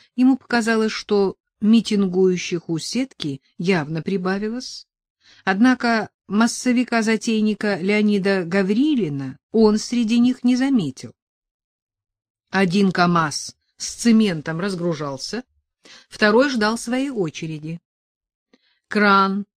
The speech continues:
неправдоподобно медленно, так что хотелось его потрогать,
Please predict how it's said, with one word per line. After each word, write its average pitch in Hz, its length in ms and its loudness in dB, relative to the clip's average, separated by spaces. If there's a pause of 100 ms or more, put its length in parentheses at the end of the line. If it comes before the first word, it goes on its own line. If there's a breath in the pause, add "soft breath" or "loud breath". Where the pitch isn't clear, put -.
(600)
неправдоподобно 208 1700 0
медленно, 208 800 0
так 269 280 -2
что - 180 -6
хотелось 220 500 0
его 226 200 4
потрогать, 214 720 2